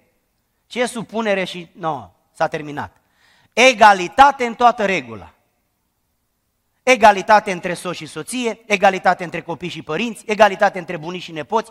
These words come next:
o apă și un pământ. Fiecare face ce vrea. E clar? Familia modernă.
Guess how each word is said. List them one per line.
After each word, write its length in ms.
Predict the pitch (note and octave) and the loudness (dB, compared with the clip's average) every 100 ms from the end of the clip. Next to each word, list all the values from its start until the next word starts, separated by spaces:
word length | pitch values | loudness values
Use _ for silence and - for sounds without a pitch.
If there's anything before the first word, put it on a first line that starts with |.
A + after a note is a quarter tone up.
| _ | _
o 100 | G3 | 4
apă 220 | G#3 G#3 | 4 4
și 80 | F3+ | -8
un 80 | E3+ | -8
pământ. 380 | F3 E3 A#2+ - _ _ _ _ _ _ _ _ _ _ _ _ _ | -8 -6 -10 -14 _ _ _ _ _ _ _ _ _ _ _ _ _
Fiecare 420 | _ C4 B3 B3 A3+ | _ -4 4 2 4
face 240 | A3 G#3+ | -2 -4
ce 140 | G3+ | -8
vrea. 320 | E3 E3+ - _ _ _ | -2 -2 -2 _ _ _
E 100 | B2+ | -12
clar? 420 | D3 D3+ G#3+ - _ _ _ _ _ _ _ _ _ _ _ | 4 6 6 2 _ _ _ _ _ _ _ _ _ _ _
Familia 380 | C#3 E3+ A#3+ B3+ | -4 -2 0 2
modernă. 540 | C4+ B3 F#3 C3 | 2 0 0 -4